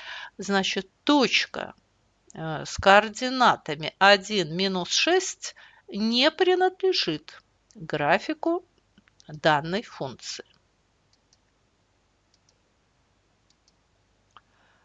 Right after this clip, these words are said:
Задача пятая. Автомобиль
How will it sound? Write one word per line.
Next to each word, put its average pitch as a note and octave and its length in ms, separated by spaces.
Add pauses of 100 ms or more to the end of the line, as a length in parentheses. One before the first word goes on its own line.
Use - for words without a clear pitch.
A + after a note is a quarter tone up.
(140)
Задача E4 440
пятая. A3 640 (200)
Автомобиль D#4+ 840